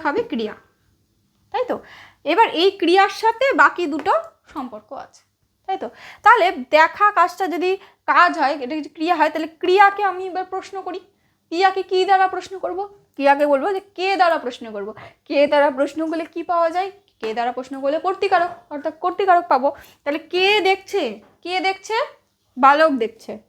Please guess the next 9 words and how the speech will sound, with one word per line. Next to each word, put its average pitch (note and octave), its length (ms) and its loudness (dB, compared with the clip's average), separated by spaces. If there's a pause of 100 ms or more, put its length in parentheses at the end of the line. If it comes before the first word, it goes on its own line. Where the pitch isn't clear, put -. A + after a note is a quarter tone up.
(280)
তাহলে D4 240 4
বালক D4 460 4
কি F4+ 120 0
হবে F#4 260 2
এখানে? G4 280 0 (2250)
বালক D4 380 6
হয়ে E4 200 4
যাবে E4 240 2
কর্তৃকারক। D#4 760 -2